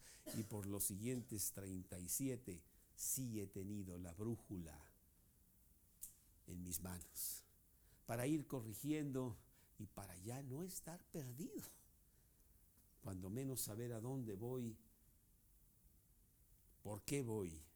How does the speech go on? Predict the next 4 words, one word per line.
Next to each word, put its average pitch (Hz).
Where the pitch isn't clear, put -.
y 87
cómo 90
llegar. 85
"Lámpara 160